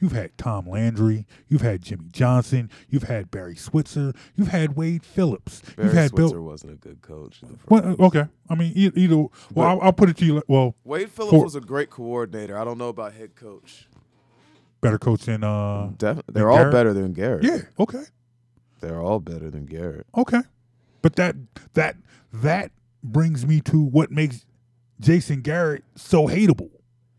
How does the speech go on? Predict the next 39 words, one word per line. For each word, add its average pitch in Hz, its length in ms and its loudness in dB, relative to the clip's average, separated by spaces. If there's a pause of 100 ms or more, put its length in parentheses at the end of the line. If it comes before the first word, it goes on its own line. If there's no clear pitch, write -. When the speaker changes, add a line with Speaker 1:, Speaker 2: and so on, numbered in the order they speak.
(300)
Speaker 1:
The 147 80 4
fact 156 280 0
that 143 100 2
here 185 180 4
are 175 40 4
these 165 220 4
coaches, 143 440 2
and 143 200 0 (1080)
you 147 100 8
have 135 340 4
top 160 240 -6
of 175 60 -2
the 160 60 -2
line 147 300 -2
guys 131 440 0
like, 120 260 0 (380)
would, 147 260 4
would 156 120 -2
you 185 80 4
put 196 200 0
Jimmy 190 220 -2
Johnson 196 360 0
top 190 180 -2
of 185 40 -4
the 185 60 -4
line? 190 260 -6
Would 135 120 -4
you 156 80 -2
say 160 140 -2
Jimmy 160 180 -6
Johnson 170 340 0
Speaker 2:
Yeah, 156 60 2
Speaker 1:
top 170 80 2
Speaker 2:
he's 160 60 2
Speaker 1:
of - 0 -
the 160 80 0
Speaker 2:
up 160 40 0
Speaker 1:
line? 165 140 -4
Speaker 2:
there. 85 320 -6